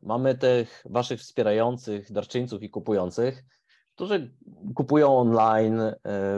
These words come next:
produkt w tej samej cenie, nic nie dopłacają, e, a, bo to sklepy internetowe dzielą się zyskiem. Sklep internetowy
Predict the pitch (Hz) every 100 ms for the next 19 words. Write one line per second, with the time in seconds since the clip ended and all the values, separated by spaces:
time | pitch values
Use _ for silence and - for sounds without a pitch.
0 | 95 135 127 127 - 127 127 117 107 -
1 | 98 101 107 101 104 143 185 143 123 -
2 | 107 113 104 110 131 190 - _ _ _
3 | _ _ - 107 101 123 120 117 127 135
4 | - 127 123 120 113 107 110 101 104 98
5 | 101 95 90 - 104 113 135 135 _ _
6 | _ _ _ - - _ _ 143 160 175
7 | 151 123 113 107 92 90